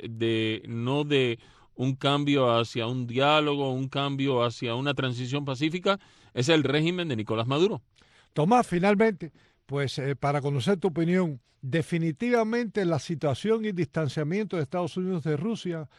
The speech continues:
Speaker 2: en esta administración actual de Donald Trump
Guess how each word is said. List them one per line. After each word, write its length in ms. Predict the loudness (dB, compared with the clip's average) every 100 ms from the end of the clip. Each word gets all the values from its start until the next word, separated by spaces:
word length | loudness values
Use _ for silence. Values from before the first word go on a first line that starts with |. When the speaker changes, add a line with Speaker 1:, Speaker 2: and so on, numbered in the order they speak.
| _ -6
Speaker 2:
en 180 | -2 0
esta 340 | 0 2 2
administración 680 | 2 0 -4 -4 -8 -4 -2
actual 360 | -2 0 -2 0
de 100 | -2
Donald 340 | 0 -2 -2
Trump 320 | -2 -2 -4